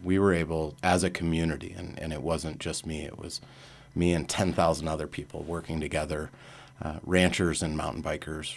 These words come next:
Republicans and Democrats, um, Chamber of Commerce members and environmentalists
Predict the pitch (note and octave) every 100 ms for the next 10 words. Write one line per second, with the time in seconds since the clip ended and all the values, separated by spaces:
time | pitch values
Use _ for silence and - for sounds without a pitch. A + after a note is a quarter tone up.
0 | - - E2+ F2 E2 D#2+ D2 D#2 - D2+
1 | - C#2+ D2 - - - - D#2 D#2 E2+
2 | - - - - - - - E2+ D#2 D#2
3 | D2+ - E2 E2 D#2 - E2 D#2 D2+ D2+
4 | - - D2+ C#2+ D2 - E2+ D#2 D2+ D2+
5 | D2+ D2+ D2+ - -